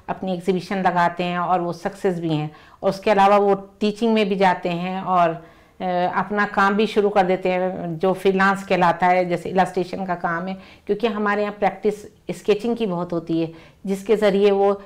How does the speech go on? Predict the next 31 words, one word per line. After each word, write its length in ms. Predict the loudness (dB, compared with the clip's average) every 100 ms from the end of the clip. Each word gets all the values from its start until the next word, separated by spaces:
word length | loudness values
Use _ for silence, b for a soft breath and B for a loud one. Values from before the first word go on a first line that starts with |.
| B -2
जो 200 | 2 4
बनाना 400 | 4 2 2 2
चाहते 360 | 0 -2 -2
हैं 240 | -4 -4 -2
या 160 | -2
जो 260 | 0 0 2
करना 320 | 4 2 2
चाहते 360 | 2 0 0 -2
हैं। 180 | -6 -8 B -2
कुछ 180 | 0 2
बच्चे 260 | 2 2 4
ज्वेलरी 360 | 6 6 6
डिज़ाइनिंग 520 | 6 4 4 0 0
में 160 | 0 0
भी 60 | 2
गए 220 | 2 0
हैं, 180 | -4 -4
कुछ 240 | -4 -2
बच्चे 280 | -4 -2 -2
हमारे, 340 | -2 0 0
अ, 720 | 0 -8 -20 -12 -4 -2 -2 -2
वॉल 300 | 2 4 6
पेंटिंग 400 | 4 2 0 0
भी 100 | 0
बनाते 440 | 2 0 -2 -4
हैं, 160 | -6 -6
कहीं 280 | -6 -8 -4
पे 140 | -2
भी 140 | 0
on 220 | 2 2
the 140 | 0